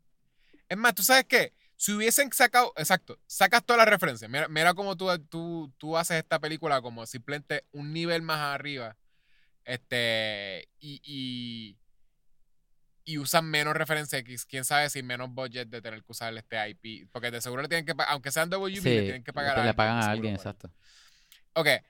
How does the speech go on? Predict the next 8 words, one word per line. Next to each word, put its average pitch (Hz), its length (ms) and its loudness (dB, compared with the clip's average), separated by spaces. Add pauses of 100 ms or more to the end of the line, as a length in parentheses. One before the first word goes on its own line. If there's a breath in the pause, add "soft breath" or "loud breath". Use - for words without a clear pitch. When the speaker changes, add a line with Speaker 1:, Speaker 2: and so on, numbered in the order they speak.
(920)
Speaker 1:
Tú 214 140 -4
quitas 247 280 4
todas 240 180 4
las 247 80 6
referencias 233 440 0
del 202 140 0
público 147 480 -4
ese. 104 320 -14